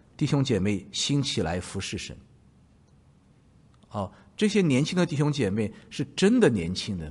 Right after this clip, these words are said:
不是像我这种假年轻的啊。<laughs> 是包括很多二十多岁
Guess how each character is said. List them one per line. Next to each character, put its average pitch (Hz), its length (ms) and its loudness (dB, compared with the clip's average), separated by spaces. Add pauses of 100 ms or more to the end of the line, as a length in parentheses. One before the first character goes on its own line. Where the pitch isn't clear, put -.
不 - 80 -10
是 147 100 -6
像 143 220 2
我 143 60 -4
这 104 100 -8
种 98 140 -4
假 - 340 -8
年 87 180 -4
轻 117 240 -4
的 98 140 -2
啊。 85 160 -8 (1080)
<laughs> - 1080 -20
是 185 320 4 (360)
包 233 100 6
括 226 100 6
很 117 220 0
多 147 140 4 (120)
二 202 220 2
十 135 80 -2
多 135 220 0
岁 107 440 -2